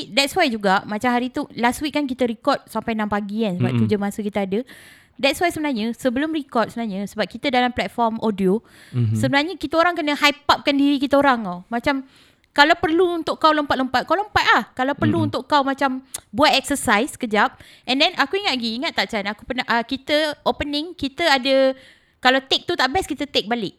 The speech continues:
Speaker 2: Ya, ya.
Speaker 1: Ah, eh, op-, yang macam tak ada energy,
Speaker 2: Ah, ah,
Speaker 1: kau
Speaker 2: ah, ah.
Speaker 1: open, kena open balik kan.
Speaker 2: Open
Speaker 1: Sebab
Speaker 2: balik.
Speaker 1: itu penentu bila orang ada medium audio sahaja.
Speaker 2: Ya.
Speaker 1: Dan sebenarnya cakap pasal growth, benda yang aku belajar adalah dalam audio ni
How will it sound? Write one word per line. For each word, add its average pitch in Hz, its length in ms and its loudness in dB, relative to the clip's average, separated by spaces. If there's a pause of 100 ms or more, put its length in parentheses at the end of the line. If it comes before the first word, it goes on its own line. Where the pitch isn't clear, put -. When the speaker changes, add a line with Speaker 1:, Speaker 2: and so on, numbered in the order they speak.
(200)
Speaker 2:
Ya, 117 200 6
ya. 107 160 2
Speaker 1:
Ah, 240 200 4
eh, 247 180 2 (180)
op-, 233 240 -2
yang 240 180 0
macam 247 200 -2
tak 226 120 -2
ada 220 100 -2
energy, 240 360 2
Speaker 2:
Ah, 254 220 4
ah, 120 80 2
Speaker 1:
kau 254 140 4
Speaker 2:
ah, - 20 8
ah. 240 60 6
Speaker 1:
open, 240 260 2
kena 254 200 0 (100)
open 269 320 2
balik 254 280 4
kan. 220 140 0
Speaker 2:
Open 113 140 2
Speaker 1:
Sebab - 160 4
Speaker 2:
balik. - 160 -20 (340)
Speaker 1:
itu 262 220 -2
penentu 330 540 -2
bila 294 280 0 (460)
orang 285 280 2
ada 285 160 0
medium 269 400 0
audio 262 400 4
sahaja. 240 520 2
Speaker 2:
Ya. 113 260 0
Speaker 1:
Dan 277 440 4
sebenarnya 302 480 -2
cakap 285 280 -2
pasal 285 240 -2
growth, 330 360 0 (340)
benda 262 240 2
yang 294 200 4
aku 294 120 -6
belajar 285 380 4
adalah 262 360 2 (540)
dalam 277 480 4
audio 285 420 4
ni 240 280 -2